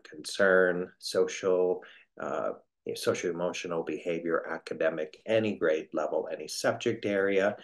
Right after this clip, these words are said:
and really, uh, from a teacher to instructional coach to administrator, someone at the district level,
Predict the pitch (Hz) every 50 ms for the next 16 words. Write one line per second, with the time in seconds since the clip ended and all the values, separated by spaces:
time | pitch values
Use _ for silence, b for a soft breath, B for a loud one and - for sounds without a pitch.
0 | B B B B B B 98 92 90 87 90 107 113 113 113 107 98 92 92 -
1 | B B B B B 85 82 82 69 - - - _ _ _ - 95 92 90 -
2 | - - 123 - - - 104 92 87 85 - - 92 82 - - - 95 90 -
3 | - - 87 80 78 - - - 90 82 82 - - - - 80 78 80 87 92
4 | 98 98 95 87 - - - 92 87 90 87 87 85 85 82 - - 110 101 98
5 | 92 87 82 80 - 90 - - 95 92 92 - - 85 85 - - - 78 78
6 | 78 78 78 -